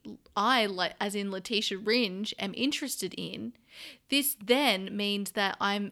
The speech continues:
actually able to serve other people because I'm simply sharing from my own experience and doing what lights me up,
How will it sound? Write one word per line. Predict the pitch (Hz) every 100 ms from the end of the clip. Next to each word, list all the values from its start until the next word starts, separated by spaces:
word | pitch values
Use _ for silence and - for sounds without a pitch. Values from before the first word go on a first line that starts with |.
| -
actually | 226 - - 214 202 -
able | 214 262 226 180 180
to | - - 190 190
serve | 202 - 247 302 -
other | 202 190 180
people | 208 196 - 202
because | 202 196 214
I'm | 208 202
simply | - 233 - 214 196
sharing | - - 233 254 185 180
from | - 190
my | 185 -
own | 190 196
experience | 180 - - 233 254 220 185 -
and | 190
doing | 190 185 190
what | 185 -
lights | 180 - -
me | 180 -
up, | 285 -